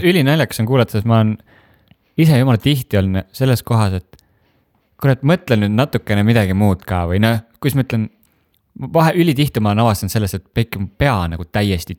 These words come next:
Speaker 2: tühi. Sa ei suuda mõelda ei kellegi teise vaatevinklist mingeid asju, sa ei suuda endale mingeid huvitavaid asju välja mõelda, sa oled lihtsalt, noh, mingi, <laughs> panedki autot, noh, lihtsalt,
Speaker 1: Mhm.
Speaker 2: äh, täiesti suva, äh, lähed oma sama rada pidi, tuled töölt koju,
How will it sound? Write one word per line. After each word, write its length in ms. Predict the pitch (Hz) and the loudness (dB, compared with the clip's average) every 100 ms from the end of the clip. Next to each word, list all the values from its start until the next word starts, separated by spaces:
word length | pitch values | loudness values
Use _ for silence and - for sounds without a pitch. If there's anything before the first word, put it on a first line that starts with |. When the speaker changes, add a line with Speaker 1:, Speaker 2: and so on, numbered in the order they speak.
| _ | _
Speaker 2:
tühi. 340 | 113 90 85 80 _ _ _ | 0 0 0 -6 _ _ _
Sa 160 | - | -4
ei 40 | 143 | 0
suuda 240 | 156 135 | 2 2
mõelda 520 | 110 135 127 104 98 95 95 92 _ _ _ _ | 2 2 2 0 0 0 0 -4 _ _ _ _
ei 80 | 101 | -4
kellegi 380 | - 147 117 98 - | 0 0 0 -4 -6
teise 340 | - 151 131 113 | -2 0 2 2
vaatevinklist 720 | 117 107 110 110 107 104 - | 2 0 -2 -2 -2 -6 -4
mingeid 220 | 104 101 | -2 0
asju, 240 | 107 - 101 | 0 -2 -2
sa 80 | 101 | -2
ei 60 | |
suuda 240 | 117 117 113 | 2 2 2
endale 360 | 151 120 101 | 2 0 0
mingeid 220 | 101 101 113 | 0 0 0
huvitavaid 400 | 120 - 101 101 | 0 0 -2 0
asju 300 | 107 - 110 | -2 0 0
välja 180 | 107 | 2
mõelda, 420 | 101 98 95 92 95 92 | 2 2 0 0 0 2
sa 120 | 92 110 | 2 2
oled 120 | 117 | 2
lihtsalt, 240 | 120 - _ 120 | 0 -2 _ -6
noh, 120 | 101 | -2
mingi, 300 | 110 107 104 98 - - - - - | -2 0 0 0 -4 -16 -20 -20 -20
<laughs> 480 | - 110 98 135 120 | -12 -10 -8 -12 -4
panedki 320 | 156 113 - | -2 -2 0
autot, 300 | 123 135 98 - | -2 0 -4 -4
noh, 160 | 90 | -4
lihtsalt, 300 | 107 110 110 - | -4 -4 -6 -2
Speaker 1:
Mhm. 180 | 117 107 | 2 4
Speaker 2:
äh, 140 | 107 107 | 4 2
täiesti 380 | 131 135 120 110 | 2 2 0 0
suva, 240 | 147 120 98 95 98 | 2 2 2 2 0
äh, 680 | 101 107 117 107 104 107 107 - - - | -4 -10 -8 -6 -4 -4 -8 -10 -20 -16
lähed 280 | - 139 127 | -6 -2 0
oma 140 | 127 123 | 2 2
sama 220 | 135 123 | 2 2
rada 180 | 123 104 | 2 0
pidi, 140 | 95 | 0
tuled 200 | 117 110 | 0 2
töölt 180 | 139 123 | 2 0
koju, 220 | 143 135 | 2 4